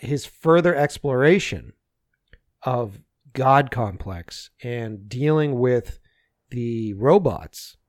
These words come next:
and the fact that the robots are hanging out with their creators and then humans are hunting for their creator. That whole dichotomy was really fucking fascinating. So,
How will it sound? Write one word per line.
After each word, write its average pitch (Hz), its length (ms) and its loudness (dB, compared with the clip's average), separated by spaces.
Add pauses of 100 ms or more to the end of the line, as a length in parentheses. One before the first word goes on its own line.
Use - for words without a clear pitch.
(260)
and 107 120 2
the 107 60 -6
fact 127 500 -2
that 117 220 -4 (340)
the 127 100 -8
robots 139 680 2
are 113 400 -4 (520)
hanging 147 380 0
out 131 180 0
with 123 360 0
their 120 120 -6
creators 123 840 0 (420)
and 127 120 -6
then 131 120 -4
humans 147 420 0
are 117 100 -4
hunting 156 380 -4
for 104 180 -12
their 87 120 -12
creator. - 540 -14 (320)
That 139 160 0
whole 165 140 6
dichotomy 135 600 0
was 95 160 -14
really 104 320 -8
fucking 98 320 -12
fascinating. - 500 -20 (1080)
So, 98 360 -12